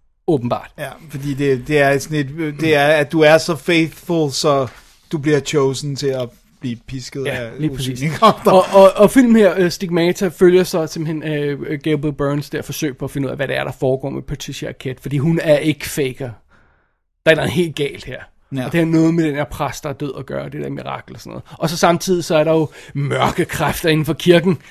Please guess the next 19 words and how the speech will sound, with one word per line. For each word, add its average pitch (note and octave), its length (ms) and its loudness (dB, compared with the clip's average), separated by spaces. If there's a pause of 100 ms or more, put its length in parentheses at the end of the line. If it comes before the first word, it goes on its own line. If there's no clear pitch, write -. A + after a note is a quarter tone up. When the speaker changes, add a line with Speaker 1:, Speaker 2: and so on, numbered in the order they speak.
(140)
Speaker 1:
anført E3 480 2
af D#3+ 140 6 (320)
Jonathan E3 440 2
Pryce, - 600 2 (360)
<laughs> - 400 -12
som D#3 140 -4
har D#3 140 4
sådan F3 140 -2
en F3 80 2
lille F3+ 180 8
ondt G3+ 220 8
fipskæg, G3+ 560 6 (280)
<laughs> F3+ 280 2
så F3 80 2
vi E3+ 140 2
ved, F#3+ 220 10
han F3+ 120 4
er E3+ 40 4
ond. F3 320 0